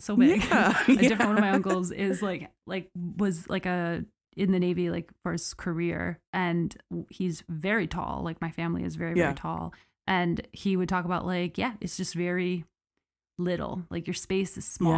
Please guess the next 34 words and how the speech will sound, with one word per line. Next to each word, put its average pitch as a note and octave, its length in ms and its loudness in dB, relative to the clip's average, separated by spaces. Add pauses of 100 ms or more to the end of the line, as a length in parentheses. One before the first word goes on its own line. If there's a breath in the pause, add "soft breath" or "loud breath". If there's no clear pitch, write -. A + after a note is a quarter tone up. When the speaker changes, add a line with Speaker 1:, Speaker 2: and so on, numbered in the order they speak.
Speaker 2:
Yeah. F3 140 0
Speaker 1:
<laughs> - 540 -4
You D3+ 80 0
Speaker 2:
Yeah. G3 320 6
Speaker 1:
know, F3+ 80 0
like, E3+ 180 -4
small F#3 320 0
bunks, E3 760 -4
like, F3+ 220 -4
tight - 320 -4
quarters. F3 840 -2
And, E3 400 -2 (100)
but - 140 -4
the F3+ 360 0 (200)
Navy F#3 880 2
submarines F3+ 960 0 (400)
have, F3+ 220 -2
like, F3 180 -4
the F#3 80 -2
best F3 320 -2
food G3 400 0
in A#3+ 80 6
the B3 80 6
military C4 800 -2 (200)
because F#3 460 0
they F#3 140 -2
just, F3+ 240 -4
like, F3+ 200 -4 (240)
need G3 400 4
something F#3 640 -2
to F3+ 60 -2
keep - 240 -6
morale E3+ 460 -2
up, A3 280 -4